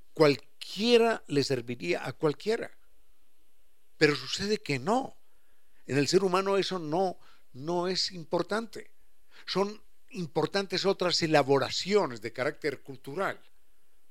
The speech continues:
que nosotros tenemos. Como habla de qué color tiene el, la piel, de qué color son sus ojos, cómo se llama, qué apellido tiene, mm, qué nacionalidad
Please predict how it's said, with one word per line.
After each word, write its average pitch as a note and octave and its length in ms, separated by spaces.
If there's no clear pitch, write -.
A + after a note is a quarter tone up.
que C#3 140
nosotros C3+ 460
tenemos. - 560
Como C#3+ 420
habla F3 380
de A#2+ 180
qué D#3 120
color D3+ 320
tiene C#3+ 300
el, C3+ 140
la - 260
piel, G3 480
de - 180
qué - 140
color D3+ 320
son C3+ 180
sus - 280
ojos, F3 560
cómo C3+ 260
se B2 140
llama, D#3 460
qué - 80
apellido C#3 520
tiene, E3+ 500
mm, B2+ 960
qué E3 140
nacionalidad C3+ 720